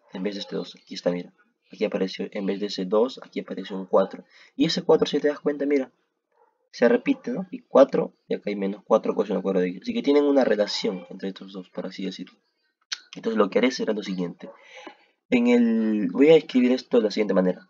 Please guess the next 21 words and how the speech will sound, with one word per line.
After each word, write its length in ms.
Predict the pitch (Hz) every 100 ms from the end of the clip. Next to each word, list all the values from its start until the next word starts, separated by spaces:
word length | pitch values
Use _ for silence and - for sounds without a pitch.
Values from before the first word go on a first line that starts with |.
| _
¿sí? 200 | - - - _ _ _
Este 420 | - - - 156 -
raíz, 580 | - - 226 262 - - _ -
esto 260 | - - 113
lo 120 | 104
que 80 | 104
está 140 | 117
rojo, 200 | 110 110
esta 160 | - 95
raíz, 300 | 101 120 -
lo 80 | 110
voy 120 | 113
a 60 | 110
separar 380 | 95 98 95
todo, 240 | 95 95 - _
¿sí? 260 | - - - _ _ -
¿Por 180 | 151
qué? 140 | 165 247
Porque 240 | 175 160
al 60 | 147
final, 460 | 185 185 180 190